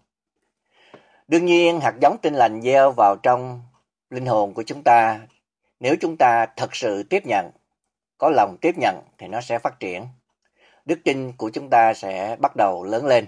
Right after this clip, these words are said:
Nhưng tất cả những cái điều hiểu biết cơ bản về lời Chúa, về mười điều răn, nó chỉ giúp cho chúng ta phát triển trong cái giai đoạn đầu để đức tin của chúng ta có thể tiếp tục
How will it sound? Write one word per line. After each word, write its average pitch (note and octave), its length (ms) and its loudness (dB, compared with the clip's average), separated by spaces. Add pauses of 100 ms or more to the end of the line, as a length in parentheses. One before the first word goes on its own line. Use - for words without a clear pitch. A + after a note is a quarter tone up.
(840)
Nhưng D3+ 300 -2
tất A3+ 200 0
cả A2 360 4
những B2+ 280 -8
cái D3+ 320 -2
điều G#2+ 460 -2
hiểu A2 200 -4
biết F3 240 2
cơ C#3+ 180 4
bản G#2 380 2 (1000)
về A#2 520 0
lời A#2 240 2
Chúa, E3 440 0 (180)
về A2 400 0
mười A2+ 200 -4
điều A#2 180 0
răn, C#3 280 2 (680)
nó C3 320 4
chỉ B2+ 160 -8
giúp E3 180 0
cho C3 120 -8
chúng C#3+ 140 -12
ta A#2+ 380 2 (140)
phát - 280 -2
triển G#2+ 320 -8
trong A#2 140 -6
cái C3+ 120 -10
giai A#2 160 2
đoạn G#2+ 320 -2
đầu G2+ 440 2 (580)
để A2 640 -2
đức E3 160 -4
tin B2+ 160 -2
của B2+ 100 -10
chúng C#3+ 200 -10
ta A#2 460 2
có - 200 0
thể G2 260 -10
tiếp A3+ 260 0
tục A2+ 160 0